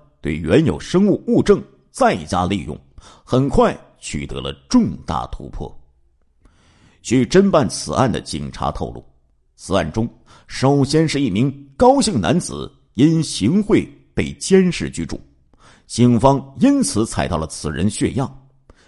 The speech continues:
经D N A检验分析后，此人遗传数据与甘蒙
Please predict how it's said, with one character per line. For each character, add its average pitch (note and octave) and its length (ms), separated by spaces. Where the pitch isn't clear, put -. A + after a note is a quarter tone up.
经 D3+ 300
D C#3 200
N C3 200
A E3 180
检 F#2+ 320
验 - 200
分 G2 160
析 F2+ 160
后， - 280
此 - 280
人 F2+ 240
遗 A3 320
传 D3 260
数 D#3+ 220
据 C#2 280
与 G2+ 180
甘 D#3 220
蒙 D#2 260